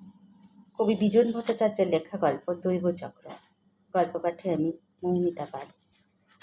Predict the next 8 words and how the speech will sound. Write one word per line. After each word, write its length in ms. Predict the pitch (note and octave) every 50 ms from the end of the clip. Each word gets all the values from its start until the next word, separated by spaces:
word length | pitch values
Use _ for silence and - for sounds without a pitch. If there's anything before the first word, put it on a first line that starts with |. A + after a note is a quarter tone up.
| - -
আজ 200 | F#3+ F#3+ F#3+ - -
পড়ছি 420 | - G#3 G3+ - - - - F3+ D#3+ - - - - - - - _ _ _ _ - - -
ষষ্ঠ 380 | - - A3+ G#3+ G#3+ - -
পর্ব। 460 | A3 G3 - D3+ B2+ - - - - - _ _ _ _ _ _ _ _ _ _ _ _ _ _ _ _ _ -
ষষ্ঠ 260 | - G3+ G3+ - -
পর্ব 280 | F#3+ - F3 D#3+ D#3 E3
পাঠ 320 | D#3+ - D3 - - -
করছি। 400 | - - - - - - - -